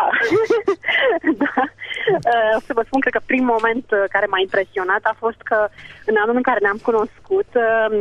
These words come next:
mi-a mărturisit, în prima noastră vacanță petrecută împreună, mi-amintesc că am fost la Viena, uh, în, de sărbătorile de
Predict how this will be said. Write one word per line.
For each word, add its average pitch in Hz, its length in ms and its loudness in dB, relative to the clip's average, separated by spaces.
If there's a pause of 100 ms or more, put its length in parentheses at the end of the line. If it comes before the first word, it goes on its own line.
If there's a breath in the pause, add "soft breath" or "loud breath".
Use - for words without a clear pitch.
(260)
mi-a 220 180 0
mărturisit, 262 600 -4 (120)
în 202 60 -4
prima 247 300 -2
noastră 233 200 -2 (140)
vacanță 247 360 -2
petrecută - 460 -4
împreună, 196 400 -2
mi-amintesc 190 400 -4
că 175 80 -12
am 170 140 -14
fost 208 140 -10
la 185 60 0 (100)
Viena, 196 360 0
uh, 175 840 -4
în, 180 60 -2 (320)
de 180 120 -4
sărbătorile 202 540 0 (260)
de 175 60 -4